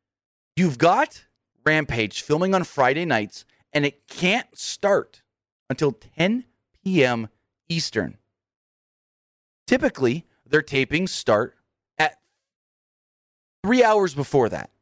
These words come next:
seven. So that's three hours where you can tape an episode of Dark or an episode of Dark Elevation. So you don't have to tape both Dark and Dark Elevation on Wednesday after or before Dynamite. You don't have to have these super long, long tapings.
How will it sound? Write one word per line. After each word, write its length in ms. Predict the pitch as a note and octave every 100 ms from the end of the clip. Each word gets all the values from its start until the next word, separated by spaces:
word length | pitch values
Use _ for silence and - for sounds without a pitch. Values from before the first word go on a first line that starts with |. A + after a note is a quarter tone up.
| _
seven. 540 | - - G#3+ F3 F#2+ - _ _ _ _ _ _
So 60 | E3
that's 360 | A3+ G4+ -
three 420 | - D3+ B2+ G3+ D3+
hours 480 | D#3+ B2 E2+ D2 _ _ _
where 120 | C3+
you 200 | C3+ G#3+
can 220 | G#3 D#3
tape 380 | - F#3 C#3+ - _ _ _ _ _ _
an 100 | C#3
episode 460 | C3+ - A#2+ B2 A2+
of 120 | F#2+
Dark 300 | A2 G2+ G2
or 80 | A#2+
an 60 |
episode 300 | C3 - C3+
of 80 | A#2
Dark 240 | B2 A#2 A#2
Elevation. 580 | G#2+ G#2 A#2 G#2+ F#2 - - _
So 60 | G3
you 100 | F#3+
don't 260 | F3 G3+
have 160 | F#3 D#3+
to 100 | C3+
tape 340 | F3+ E3 -
both 300 | D3 D3+ -
Dark 320 | G#2 C#3 D3
and 120 | C3 B2+
Dark 240 | C3+ C3+
Elevation 680 | C3 A2+ G#2 F3 - C3 G#2 - _
on 240 | A#2+ A2+ A2
Wednesday 560 | C#3+ D#3 A2 A2 F#2+ - _
after 500 | - B2+ - - G2+ - _ _
or 380 | E3 D#3+ A#2+ F#2+ G#2+
before 380 | B2 - C3 A2
Dynamite. 420 | A#2+ B2 A2+ F#2
You 80 | C3
don't 60 |
have 100 | C3+
to 80 | B2
have 160 | C#3+ B2+
these 160 | A2+
super 360 | - - - B2
long, 400 | A#2+ G#2 G2 F2+
long 240 | A2 G#2 F#2+
tapings. 540 | D3+ E3+ G2 B1+ -